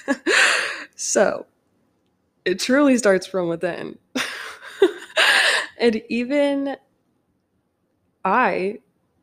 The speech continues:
used to think that that was corny, but it's actually just fact.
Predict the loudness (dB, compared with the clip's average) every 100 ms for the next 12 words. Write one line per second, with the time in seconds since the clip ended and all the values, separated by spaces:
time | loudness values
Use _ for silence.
0 | _ _ -6 -4 0 0 0 -2 -4 -8
1 | -6 -2 -2 -4 -10 _ _ 0 0 2
2 | -2 0 -2 -2 -4 -16 -8 -2 -2 -4
3 | _